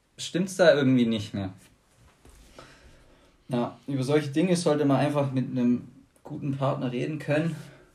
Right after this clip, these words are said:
damit's da nicht, äh, zu Komplikationen kommt später mal. Auf jeden Fall war jetzt kleiner Input einfach zu diesem Artikel.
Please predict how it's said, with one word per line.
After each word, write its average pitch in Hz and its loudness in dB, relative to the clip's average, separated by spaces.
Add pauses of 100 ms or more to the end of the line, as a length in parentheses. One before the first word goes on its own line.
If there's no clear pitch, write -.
(1120)
damit's 127 -2
da 123 2
nicht, 120 0
äh, 98 -12
zu - -14
Komplikationen 107 -6
kommt 98 -4
später 101 -10
mal. 92 -6 (1040)
Auf 131 -6
jeden 135 4
Fall 151 4 (320)
war 123 0
jetzt - -4
kleiner 123 0
Input 147 0 (240)
einfach 135 -4
zu - -10
diesem 117 -6
Artikel. 175 2